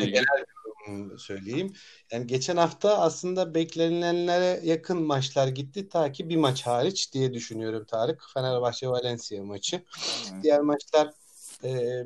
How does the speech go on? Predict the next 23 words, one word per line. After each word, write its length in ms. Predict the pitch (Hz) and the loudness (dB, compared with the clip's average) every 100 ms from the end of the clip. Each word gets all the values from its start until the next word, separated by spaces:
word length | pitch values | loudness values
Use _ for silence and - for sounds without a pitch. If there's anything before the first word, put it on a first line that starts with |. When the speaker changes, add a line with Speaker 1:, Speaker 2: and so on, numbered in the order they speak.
| 135 | -2
Speaker 2:
beklenildiği 760 | 139 135 143 147 143 156 156 | -4 0 0 2 2 0 0
gibi 200 | 123 113 | -2 -6
geçti. 600 | 110 110 - - 185 - | -4 -4 -6 -4 -6 -6
Kızıl 360 | - 165 180 180 | -4 -2 0 4
Yıldız 380 | 147 123 113 107 | 4 2 -4 -6
bir 40 | |
sürpriz 460 | 104 - - 110 98 | -8 -8 -8 -10 0
yaptı. 500 | 110 104 - 151 151 | 0 0 -2 -2 -2
Beklediğimden 760 | 127 - 117 113 113 113 113 110 | -8 -2 -2 -2 -4 -4 -4 0
daha, 340 | 113 113 - _ - | 2 2 0 _ -10
e, 60 | 98 92 90 90 - - | -8 -8 -10 -12 -14 -4
farklı 440 | 110 98 - 98 90 | -2 -2 -6 -14 -12
bir, 160 | 95 _ _ _ _ _ _ _ _ _ _ | -16 _ _ _ _ _ _ _ _ _ _
e, 60 | - 58 62 60 67 78 90 87 87 | -20 -16 -12 -12 -10 -12 -12 -12 -4
yani 240 | 101 98 | -4 -4
Zenit 380 | 92 117 123 127 | -2 -2 0 -2
karşısında 540 | - 113 107 - 120 117 | 2 4 2 -4 0 0
en 80 | 117 | 0
azından 400 | 110 113 113 113 | -4 -6 -6 2
daha 400 | 113 117 110 - _ _ _ | 2 2 0 -12 _ _ _
zorlanacağını 640 | 110 113 113 113 117 120 117 | -2 2 2 2 0 0 -2
düşünüyordum 380 | - 101 135 | -8 -8 -4
ama, 280 | 175 139 135 | -2 -4 -6